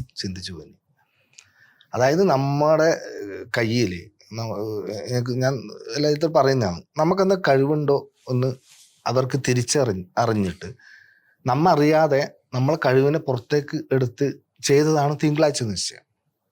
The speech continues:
ഒരിക്കലും നടന്നില്ല. നിനക്ക്, നിങ്ങൾക്ക് എന്ത് കോൺട്രിബ്യൂഷൻ അതിൽ ഉണ്ടായെന്ന് ചോദിച്ചാൽ ഒരു കോൺട്രിബ്യൂഷൻ ഉണ്ടായില്ല.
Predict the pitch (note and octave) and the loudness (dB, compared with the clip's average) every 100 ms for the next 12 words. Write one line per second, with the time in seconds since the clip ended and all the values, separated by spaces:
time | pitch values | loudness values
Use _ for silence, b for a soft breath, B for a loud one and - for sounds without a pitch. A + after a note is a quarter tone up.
0 | _ _ _ _ - D3+ D3+ F#3+ G3 F3+ | _ _ _ _ -2 0 4 4 6 4
1 | D3 D3 D#3+ D#3+ D#3 D3 C#3 D3+ C#3 C#3+ | 4 2 2 0 0 0 -2 0 0 2
2 | D3 C#3 C3+ D3 - - C#3 C#3 C#3 C3 | 0 0 -2 -2 -4 -2 0 0 0 -2
3 | C#3+ C#3 C3+ C3 C3+ C3+ B2+ B2+ C3 - | 0 2 2 2 0 -2 -4 -4 -4 0
4 | D3+ D#3+ G3 G3 C3 C3 A#2 A2 G2 F#2 | 2 2 -2 -4 -4 -4 -6 -8 -16 -20
5 | F#2 - | -20 -20